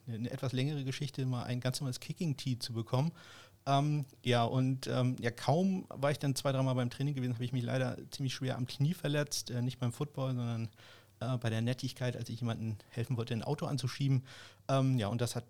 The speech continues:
meine Karriere dann, äh, ja, beendet, bevor sie überhaupt begonnen hatte. Ich, ich wär natürlich großartig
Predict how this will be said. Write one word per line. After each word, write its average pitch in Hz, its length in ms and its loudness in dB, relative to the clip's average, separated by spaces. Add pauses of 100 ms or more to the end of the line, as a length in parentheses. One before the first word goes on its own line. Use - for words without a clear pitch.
meine 113 320 0
Karriere 123 440 -4
dann, 117 300 4
äh, 113 160 0 (460)
ja, 90 180 -8
beendet, 175 380 4
bevor 156 240 2
sie 185 80 2
überhaupt 143 220 0
begonnen 120 340 4
hatte. 117 180 -2
Ich, - 240 -6
ich 117 180 -6
wär 127 120 8
natürlich 113 340 0
großartig - 640 -6